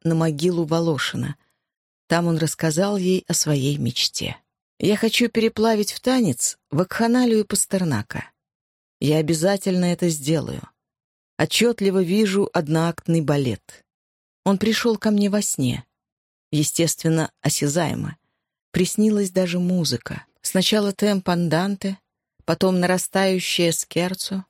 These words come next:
скерцо безумной короткой страсти. Непременно поставлю этот балет, назову его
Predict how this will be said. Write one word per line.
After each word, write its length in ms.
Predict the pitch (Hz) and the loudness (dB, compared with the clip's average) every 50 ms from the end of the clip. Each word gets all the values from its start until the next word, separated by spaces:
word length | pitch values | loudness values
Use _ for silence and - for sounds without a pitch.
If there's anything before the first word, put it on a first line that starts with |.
| _ _ _ _ _ _ _ _ _ | _ _ _ _ _ _ _ _ _
скерцо 540 | - - - - 185 196 196 190 - - 185 | -8 -2 0 2 2 2 2 0 -2 -4 0
безумной 640 | 170 190 180 160 180 196 196 190 185 185 185 185 | 0 0 0 2 0 0 2 2 2 2 2 0
короткой 540 | 165 - 185 175 175 180 180 - - - 170 | 0 0 0 0 2 0 -2 -4 -4 -2 -2
страсти. 840 | 160 - - - - 156 151 143 - - - - - - - 156 - _ _ _ _ _ _ _ _ _ _ _ _ | -2 -2 -4 -2 -2 -2 -2 -2 -4 -8 -10 -10 -10 -12 -14 -14 -18 _ _ _ _ _ _ _ _ _ _ _ _
Непременно 680 | 180 190 190 - 208 196 196 226 247 240 214 196 180 160 | 0 0 2 2 0 2 4 2 2 2 2 0 0 0
поставлю 580 | - 170 165 - - - 180 170 156 156 156 | -2 -2 -2 -2 -2 0 0 0 2 2 0
этот 220 | 156 156 156 - 127 | 0 0 -2 -4 -2
балет, 500 | 139 143 139 135 127 127 - - - _ _ _ _ _ | -2 0 0 0 -2 -4 -8 -14 -20 _ _ _ _ _
назову 400 | - 165 151 - 151 143 139 165 | -2 0 2 2 0 0 0 0
его 380 | 185 180 165 156 156 156 156 - | 0 0 2 2 0 0 0 -2